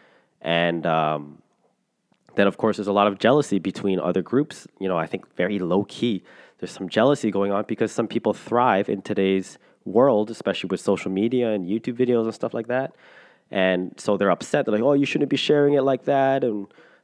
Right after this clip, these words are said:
uh, you know, this is wrong, this is wrong," you know. And then kind of our, our instructors, um, battles of whose style is better kinda comes back into us, and, and it's naturally kind of ingrained in,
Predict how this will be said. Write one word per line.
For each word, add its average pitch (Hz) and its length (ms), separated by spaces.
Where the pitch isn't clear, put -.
uh, 98 120
you 110 160
know, 113 100
this 131 260
is 117 100
wrong, 131 300
this 127 140
is - 80
wrong," 123 380
you 117 100
know. 101 160
And 101 160
then 101 280
kind 110 200
of 104 80
our, 98 180
our 95 420
instructors, - 920
um, 82 480
battles 107 500
of 87 320
whose 101 200
style 98 280
is 90 100
better 127 260
kinda 110 240
comes - 240
back 101 300
into - 300
us, 131 240
and, 101 180
and 110 120
it's - 160
naturally 110 420
kind 104 200
of 98 220
ingrained 110 440
in, 131 200